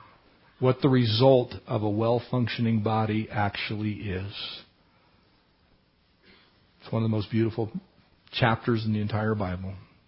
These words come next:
We'll get to that next time. "And yet I will show you," it ends in verse thirty-one, "a more excellent way."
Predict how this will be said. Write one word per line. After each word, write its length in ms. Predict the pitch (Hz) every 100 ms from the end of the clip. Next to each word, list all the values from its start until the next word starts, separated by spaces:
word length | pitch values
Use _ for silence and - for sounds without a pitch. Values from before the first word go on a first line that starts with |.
| 147 139
We'll 220 | 127 104 113
get 180 | 104 -
to 100 | 101
that 220 | 101 120
next 340 | 104 98 -
time. 400 | 107 95 95 95 - _ _ _ - - -
"And 180 | 101 107
yet 320 | 120 127 -
I 120 | 113 110
will 160 | 104
show 320 | 101 - 117
you," 260 | 113 113 113
it 100 | 104
ends 340 | 104 107 101
in 120 | 104 101
verse 260 | 104 98 -
thirty-one, 680 | 107 107 107 90 90 90 - _ _ _ - _ _
"a 100 | 107
more 300 | 98 101 98
excellent 580 | 98 95 - 95 92 -
way." 400 | 104 85 95 95